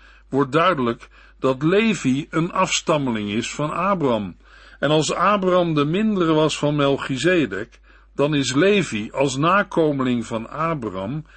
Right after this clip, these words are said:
eveneens de mindere van Melchizedek. Dit betekent dat het priesterschap van Aaron minder is dan het priesterschap naar de orde van Melchizedek.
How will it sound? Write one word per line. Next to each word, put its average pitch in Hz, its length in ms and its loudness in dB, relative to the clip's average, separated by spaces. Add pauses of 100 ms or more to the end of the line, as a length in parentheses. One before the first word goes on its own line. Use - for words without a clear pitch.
(200)
eveneens 180 720 2
de 196 100 -2
mindere 185 480 0
van 151 200 -2
Melchizedek. 123 1000 -2 (920)
Dit 185 220 -8
betekent 175 600 -4
dat 151 180 -2
het 135 180 -6
priesterschap 175 760 -4
van 139 240 -4
Aaron 165 760 -2 (280)
minder 196 520 0
is 196 200 -2
dan 156 160 -2
het 131 180 -2
priesterschap 156 840 -2
naar 135 180 -2
de 135 140 -4
orde 123 320 -2
van 113 220 -10
Melchizedek. 123 960 -2